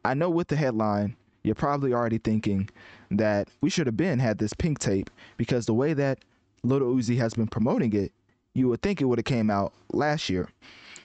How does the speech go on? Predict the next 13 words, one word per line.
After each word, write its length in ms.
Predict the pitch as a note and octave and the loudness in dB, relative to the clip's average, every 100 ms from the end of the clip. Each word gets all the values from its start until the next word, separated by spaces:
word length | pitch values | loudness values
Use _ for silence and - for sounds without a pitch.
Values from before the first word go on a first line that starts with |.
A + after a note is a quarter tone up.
| _ - | _ -2
as 400 | B2 B2 A#2 - | 0 2 0 -2
there's 420 | B2 A2+ G#2 - _ - | -2 -2 -4 -8 _ -8
been 260 | B2+ A#2+ A#2+ | -2 0 2
music 580 | B2+ D3 C#3 C3 A2+ - _ _ _ _ _ - | 2 2 2 0 -2 -10 _ _ _ _ _ -8
released, 800 | B2 A#2 G#2 F3 C3 G2+ - - - | -2 0 2 0 0 -2 -4 -10 -4
well, 240 | C3+ A2+ - | -2 0 0
unreleased, 720 | F3 E3 A2+ G#2 G#2 F#2+ - | -2 0 0 0 0 -2 -4
quote 200 | - A#2 | -2 0
unquote, 420 | G#2 - G2+ F#2 - - - - _ _ _ _ _ _ _ _ _ _ _ _ _ _ _ - - | 0 -2 -2 -2 -6 -20 -20 -20 _ _ _ _ _ _ _ _ _ _ _ _ _ _ _ -16 -4
from 240 | C#3+ C3 | 0 2
the 80 | A#2 | 0
Pink 280 | - D3+ D3+ | 0 0 0
Tape 340 | - G2+ G2+ | 0 0 0